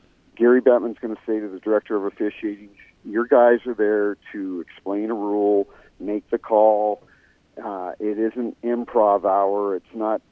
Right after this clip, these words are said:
you know, yuck yucks here. It is keep it professional, make the call,' because, like I said, where does it end?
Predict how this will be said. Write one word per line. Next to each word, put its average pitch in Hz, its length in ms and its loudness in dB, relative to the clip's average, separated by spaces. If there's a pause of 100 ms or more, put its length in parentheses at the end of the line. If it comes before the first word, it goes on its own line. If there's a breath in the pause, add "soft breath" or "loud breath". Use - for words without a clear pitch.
you 113 120 -8
know, 107 140 -6
yuck 113 240 0 (100)
yucks 107 180 0 (180)
here. 98 400 -6
It 101 200 -4 (160)
is 101 340 -4 (260)
keep 113 220 -8
it 120 100 -2
professional, 107 800 2 (360 soft breath)
make 104 300 -2
the 113 80 0
call,' 101 400 6
because, 101 420 -2 (200)
like 98 200 -4
I 110 100 2 (120)
said, 107 260 2 (300)
where 104 360 2
does 104 200 2
it 101 120 -2
end? 82 460 -4